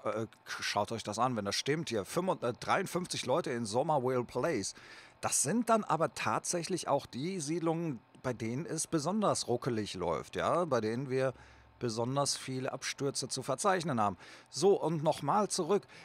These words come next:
wenn das jetzt wirklich so ist und ich gehe davon a-, aus, dass es so ist, weil es so ist, weil ihr da recherchiert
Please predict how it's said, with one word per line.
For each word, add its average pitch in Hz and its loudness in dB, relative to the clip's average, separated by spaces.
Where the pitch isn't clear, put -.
wenn 185 0
das 170 4
jetzt - -2
wirklich 160 0
so 135 0
ist 190 4
und 160 2
ich 147 -4
gehe 170 0
davon 147 2
a-, - 0
aus, 156 6
dass 170 4
es 151 -2
so 147 2
ist, - -2
weil 131 2
es 151 2
so 117 0
ist, - -6
weil 104 0
ihr 120 0
da 113 2
recherchiert 110 -4